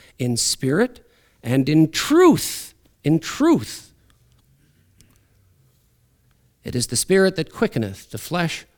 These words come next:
profiteth nothing. The words that I speak to you, they are spirit and they are life, life itself. Myth, the soul and the spirit are the same thing. No,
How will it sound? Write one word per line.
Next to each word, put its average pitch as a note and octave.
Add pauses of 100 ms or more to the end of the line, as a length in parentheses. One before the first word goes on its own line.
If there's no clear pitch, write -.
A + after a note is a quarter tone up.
profiteth C#3+
nothing. A#2
The G#2+
words E3
that A#2+
I A#2+
speak -
to -
you, G#2 (340)
they A#2+
are A2
spirit B2 (440)
and G2+
they A2
are G#2+
life, B2+ (200)
life D#3
itself. - (1600)
Myth, E3+ (1300)
the -
soul F3+
and F3+
the D#3+
spirit F#3
are E3+
the C3
same D3+
thing. A2+
No, C3+